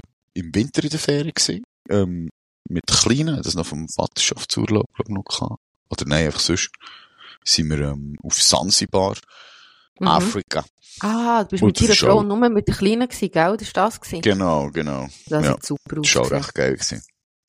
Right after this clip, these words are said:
Speaker 2: Ja.
Speaker 1: <laughs> Das war wirklich, äh, auch recht entspannender Urlaub gewesen, muss ich sagen.
Speaker 2: Das
Speaker 1: Von dem her,
Speaker 2: ist cool.
Speaker 1: ferientechnisch kommt alles gut.
Speaker 2: Weißt du, das Lustige
Speaker 1: Eben, es
Speaker 2: ist ja,
Speaker 1: fängt
Speaker 2: dass
Speaker 1: mit
Speaker 2: wenn ich meine
Speaker 1: Thailand an.
Speaker 2: Listen anschaue von zweitausenddreiundzwanzig, habe ich eigentlich mehr Positives aufgeschrieben als Negatives. Aber das Grundgefühl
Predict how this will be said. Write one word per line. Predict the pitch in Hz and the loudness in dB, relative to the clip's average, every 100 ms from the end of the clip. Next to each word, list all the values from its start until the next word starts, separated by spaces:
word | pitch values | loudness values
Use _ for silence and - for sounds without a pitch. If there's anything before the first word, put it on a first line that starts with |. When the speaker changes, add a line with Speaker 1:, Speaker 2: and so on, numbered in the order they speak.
| - - | -20 0
Speaker 2:
Ja. | 147 | 2
Speaker 1:
<laughs> | - 143 - 117 98 | 4 2 0 -2 -4
Das | 101 | -4
war | 92 | -6
wirklich, | - - | -6 -4
äh, | 82 80 | -2 0
auch | 78 85 | 2 2
recht | 87 90 - | 4 2 2
entspannender | 85 - - 73 76 80 78 71 - - - - - _ | 0 0 0 0 0 0 2 0 0 -14 -14 -16 -18 _
Urlaub | 87 82 78 71 | -2 4 4 4
gewesen, | - 62 | 2 0
muss | 58 62 | 0 -2
ich | 69 | -2
sagen. | 52 57 - _ _ _ _ _ _ _ - | -4 -6 -14 _ _ _ _ _ _ _ -6
Speaker 2:
Das | 82 | 0
Speaker 1:
Von | 80 | 2
dem | 80 | 2
her, | 76 | 2
Speaker 2:
ist | - | 2
cool. | |
Speaker 1:
ferientechnisch | 60 60 - 62 60 - | 0 0 -4 -4 -4 -6
kommt | - 60 - | -8 -8 -2
alles | 65 71 65 | 2 2 0
gut. | 69 104 - - | 6 6 6 -2
Speaker 2:
Weißt | - - - - - - - - | -8 -6 -6 -6 -12 -18 -20 -6
du, | |
das | 202 220 - | 2 2 4
Lustige | 196 320 - - | 2 2 0 -2
Speaker 1:
Eben, | 156 | 2
es | - | 2
Speaker 2:
ist | |
ja, | 254 185 | 2 0
Speaker 1:
fängt | |
Speaker 2:
dass | - | 0
Speaker 1:
mit | 170 | 2
Speaker 2:
wenn | 143 | 4
ich | - | 4
meine | 240 | 4
Speaker 1:
Thailand | 220 | 4
an. | 240 | 4
Speaker 2:
Listen | - - 247 | 2 -2 2
anschaue | 226 240 220 180 185 | 4 4 4 2 -2
von | 175 156 | -4 -6
zweitausenddreiundzwanzig, | - 170 190 208 208 208 202 208 208 151 - | -4 -6 -4 -8 -6 -6 -2 -2 0 -2 -2
habe | 156 156 | -4 -2
ich | |
eigentlich | 196 - | -4 -2
mehr | 180 208 | 0 2
Positives | - 214 226 - 220 - - | 2 2 -2 -6 -8 -6 -4
aufgeschrieben | 214 - 220 202 170 | -6 -4 -2 2 2
als | 131 | 2
Negatives. | 156 - 302 - 202 151 - - | -2 -6 -6 -6 -6 -6 -8 -6
Aber | - 156 | -4 -4
das | - - | -8 -8
Grundgefühl | 165 196 320 - - 196 143 | -4 -2 -4 -6 -6 -2 0